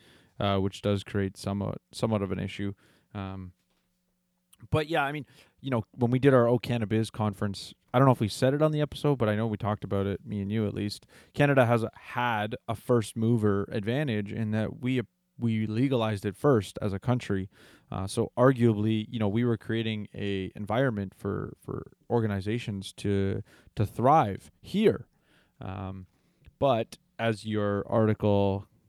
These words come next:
kinda hints at, the way that Canada did it, um, was, was, uh, in essence, deeply regulated.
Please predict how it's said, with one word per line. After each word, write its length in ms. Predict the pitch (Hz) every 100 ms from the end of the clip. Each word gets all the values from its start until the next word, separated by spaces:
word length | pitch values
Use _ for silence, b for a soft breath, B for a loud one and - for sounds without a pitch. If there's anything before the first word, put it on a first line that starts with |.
| _
kinda 260 | - 104 101
hints 500 | - - 147 160 -
at, 300 | 110 107 107 -
the 80 | 110
way 300 | 113 120 123
that 200 | 117 107 _ _
Canada 460 | - 110 110 104 95
did 320 | 90 135 143
it, 260 | 110 98 - b b b b b _
um, 440 | 101 98 98 95 92 _ _ _ _ -
was, 400 | 107 104 95 - -
was, 360 | 110 113 104 - _ _ _ _ -
uh, 120 | -
in 200 | - 127
essence, 480 | 135 175 - 110 101 -
deeply 440 | - 147 - 151 139
regulated. 840 | 117 127 127 117 101 - 98 -